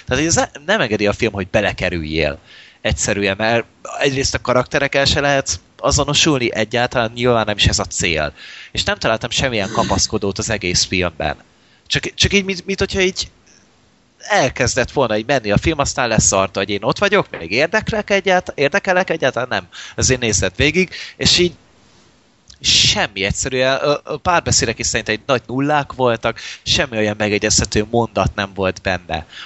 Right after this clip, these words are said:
amit mai napig felbírnék idézni. És egyszerűen untam a filmet. Hogyha tényleg jót kell mondani, akkor tényleg ott van Steve Carell,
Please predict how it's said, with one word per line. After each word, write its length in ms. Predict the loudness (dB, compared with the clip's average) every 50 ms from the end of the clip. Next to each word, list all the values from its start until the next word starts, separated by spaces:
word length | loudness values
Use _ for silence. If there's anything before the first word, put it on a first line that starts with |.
| -10
amit 340 | -6 -4 -2 -2 -4 -4 -10 -10 -4
mai 160 | 0 0 0 0
napig 220 | 0 0 0 0
felbírnék 580 | 0 2 2 0 0 0 0 0 0 -2 -2 -4
idézni. 560 | -4 -2 0 0 0 0 0 -2 -4 -6 -6 -8 -14 -18 -8
És 80 | -4 -2
egyszerűen 360 | -2 0 0 0 -2 -2 -4 -6 -10
untam 380 | -14 -14 -8 -4 -2 0 0
a 60 | 0
filmet. 720 | 0 0 0 0 0 0 -2 -4 -6 -4 -4 -4 -6 -6 -8 -6
Hogyha 480 | -6 -6 -4 0 0 2 2 2 2 2
tényleg 280 | 2 2 2 2 2
jót 200 | 0 0 0 0
kell 160 | 0 -2 -2
mondani, 240 | 0 0 0 0 0
akkor 140 | -2 -4 -2
tényleg 200 | -2 -2 -2 -2
ott 100 | -4 -4
van 100 | -6 -6
Steve 320 | -6 -4 0 0 0 0 0
Carell, 360 | -2 0 0 2 2 2 2